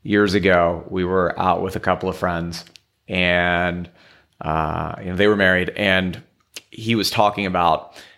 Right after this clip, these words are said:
how he went and he had this amazing day with his, one of his partners, and how they went out and they picked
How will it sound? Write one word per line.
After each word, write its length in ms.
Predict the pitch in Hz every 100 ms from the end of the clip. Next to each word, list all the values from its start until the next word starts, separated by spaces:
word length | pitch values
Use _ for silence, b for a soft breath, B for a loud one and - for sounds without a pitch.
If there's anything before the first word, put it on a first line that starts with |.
| -
how 300 | 95 98 98
he 180 | 110 107
went 360 | 104 95 90
and 180 | - 90
he 160 | 92 98
had 240 | 98 82
this 160 | 87 -
amazing 840 | 92 101 110 120 117 101 104 95
day 420 | 87 87 87 87 82
with 220 | 85 -
his, 420 | 90 87 87 - B B B B
one 140 | 104 98
of 80 |
his 140 | 95 82
partners, 640 | - 90 85 82 82 80 B B
and 140 | 87
how 100 | 92
they 120 | 92 92
went 140 | 92
out 560 | 107 101 101 98 92 B B
and 180 | 92 87
they 140 | 82 80
picked 380 | - 73 -